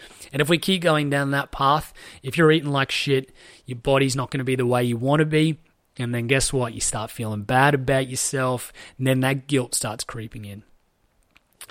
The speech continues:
Guilt is a word that I've spoken about a fair chunk now, um, and it is,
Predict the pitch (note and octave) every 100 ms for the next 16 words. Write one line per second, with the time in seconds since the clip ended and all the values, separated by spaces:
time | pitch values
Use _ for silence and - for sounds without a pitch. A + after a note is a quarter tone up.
0 | - A2+ D#3 F#3 - D3 C#3+ C3 C3+ C#3
1 | C3 B2+ - _ - - - _ - B2
2 | - - C3 C3+ C3 A#2 B2 A#2 - _
3 | _ _ _ _ _ _ _ _ _ _
4 | C3+ - C#3 B2 - - C#3 E3+ - -
5 | - _ _ - C#3 C#3+ F3 A#3 _ _
6 | - - - - _ _ B2 A#2 A2+ A#2+
7 | - _ _ _ _ _ _ _ _ _
8 | - C#3 C3+ C3+ B2+ - -